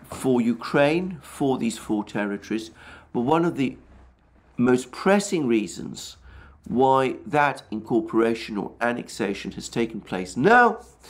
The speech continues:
is because the Kremlin will want to unify and consolidate political control.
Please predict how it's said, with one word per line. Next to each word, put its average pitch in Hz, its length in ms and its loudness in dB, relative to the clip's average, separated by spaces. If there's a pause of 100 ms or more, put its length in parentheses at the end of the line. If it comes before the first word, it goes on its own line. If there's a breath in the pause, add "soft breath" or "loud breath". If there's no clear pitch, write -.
(440 loud breath)
is 170 440 10
because 113 760 0 (280)
the 151 120 -4
Kremlin 110 840 -2 (720 soft breath)
will 151 460 6
want 113 720 -2 (600 soft breath)
to 131 140 -2
unify 123 1000 0 (720 soft breath)
and 113 200 -2
consolidate 110 1080 0 (440)
political 120 760 0
control. 104 880 -4